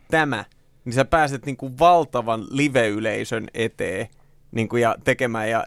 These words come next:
ja vielä siihen on kaikenlaista mediahypätystä, ja siinä on kaik-, et se on, niinku, se on iso juttu, ja se on hieno, ja se on tärkeä, ja se on siisti juttu, että sä pääset kokemaan vielä sen.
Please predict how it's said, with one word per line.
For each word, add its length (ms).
ja 160
vielä 160
siihen 360
on 80
kaikenlaista 520
mediahypätystä, 840
ja 40
siinä 140
on 60
kaik-, 320
et 80
se 80
on, 100
niinku, 280
se 120
on 180
iso 280
juttu, 420
ja 80
se 80
on 140
hieno, 400
ja 60
se 100
on 140
tärkeä, 720
ja 80
se 80
on 60
siisti 580
juttu, 300
että 80
sä 60
pääset 360
kokemaan 540
vielä 220
sen. 280